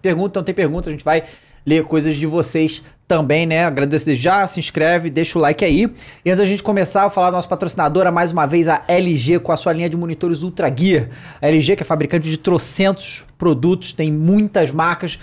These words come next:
no mundo inteiro, é uma multinacional gigantesca, e também tá no ramo dos monitores gamer, quer ser a maior produtora de monitores do mundo. A linha Ultra Gear tem de diversos preços, faixas,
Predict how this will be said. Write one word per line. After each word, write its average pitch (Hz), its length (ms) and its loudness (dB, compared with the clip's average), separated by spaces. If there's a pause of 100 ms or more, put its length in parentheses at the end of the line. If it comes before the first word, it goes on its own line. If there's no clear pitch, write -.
(240)
no 285 140 2
mundo 277 400 4
inteiro, 214 520 2
é - 20 0
uma 190 60 -2
multinacional 190 440 -2
gigantesca, 196 580 0 (300)
e 226 80 -4
também 175 340 0
tá 170 360 0
no 190 220 0
ramo 165 340 -2
dos 160 160 -6
monitores 170 420 -4
gamer, 156 380 0
quer 165 140 -2
ser 190 160 -2
a 185 60 2
maior 202 680 2
produtora 190 360 -2
de 175 60 -6
monitores 180 460 -4
do 226 200 2
mundo. 196 520 0 (280)
A 139 120 0
linha 190 180 2
Ultra 208 260 2
Gear 190 160 2
tem 202 160 -2
de 175 120 -4
diversos 165 500 -2
preços, 214 520 0
faixas, 196 520 -2